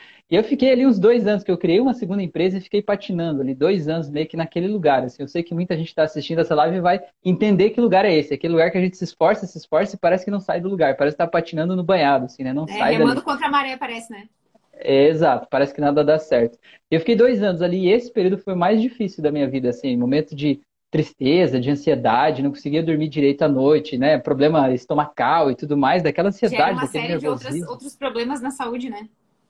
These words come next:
Speaker 1: Ah, com toda certeza. A gente vai entrando, parece num buraco cada vez mais profundo, assim. E aí, lá nesse buraco aí que eu encontrei a terapia, a hipnose, enfim, e eu percebi que dava pra eu me sentir bem comigo mesmo, mesmo com o mundo todo parece que desabando ao meu lado, né?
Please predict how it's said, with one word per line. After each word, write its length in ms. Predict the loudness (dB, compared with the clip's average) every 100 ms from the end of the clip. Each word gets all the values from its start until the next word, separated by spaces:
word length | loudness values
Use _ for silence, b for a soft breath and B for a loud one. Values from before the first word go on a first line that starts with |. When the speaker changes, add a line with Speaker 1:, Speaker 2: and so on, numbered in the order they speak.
| _ _ _ -12
Speaker 1:
Ah, 320 | -4 -2 -2
com 120 | -4
toda 220 | -6 -4
certeza. 460 | -2 -2 0 0 0
A 20 |
gente 160 | -4 -2
vai 180 | 0 0
entrando, 320 | 2 2 2
parece 320 | 0 0 -2
num 120 | -2
buraco 360 | 2 2 0 -2
cada 200 | -2 0
vez 180 | 0 -2
mais 180 | -4
profundo, 460 | -4 -6 -4 -4 -4
assim. 260 | -6 -12 -18 B B B
E 80 | 2
aí, 140 | 4
lá 180 | 6 4
nesse 220 | 2 0
buraco 420 | 2 2 2 0
aí 120 | -2
que 80 | -2
eu 40 | -2
encontrei 480 | -2 -2 0 2
a 60 | 2
terapia, 480 | 0 -2 -2 0 0
a 40 |
hipnose, 520 | 0 -2 2 2 0
enfim, 200 | -2 -2
e 40 | 0
eu 80 | 2
percebi 380 | 0 2 0
que 100 | 0
dava 300 | 2 2 2
pra 160 | 2 2
eu 60 | 2
me 120 | 0
sentir 320 | -4 -4 -6
bem 420 | 0 0 0 -4 _ _
comigo 320 | -2 0 2
mesmo, 340 | 2 2 0 -4 B B
mesmo 340 | 2 4 2 2
com 120 | 2
o 40 |
mundo 240 | 4 4 2
todo 320 | 4 2 4
parece 300 | 2 2 0
que 80 | -2
desabando 500 | 0 0 2 0 0
ao 60 |
meu 140 | 0 2
lado, 320 | 2 0 -8
né? 280 | -4 -4